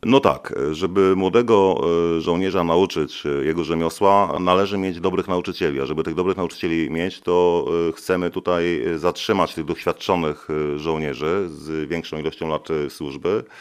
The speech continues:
i uatrakcyjnić im ten pobyt już po kilkunastu, a czasami kilkudziesięciu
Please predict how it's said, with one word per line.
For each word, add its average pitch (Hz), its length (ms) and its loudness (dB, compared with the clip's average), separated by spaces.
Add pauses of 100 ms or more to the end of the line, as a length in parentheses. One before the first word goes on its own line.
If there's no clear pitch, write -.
(320)
i 107 220 -2
uatrakcyjnić 98 840 2
im 78 160 -4
ten 73 440 -4
pobyt 78 320 2
już - 100 -10
po 71 260 -4
kilkunastu, 80 520 -4
a 76 40 -4
czasami 73 280 -6
kilkudziesięciu 76 840 -6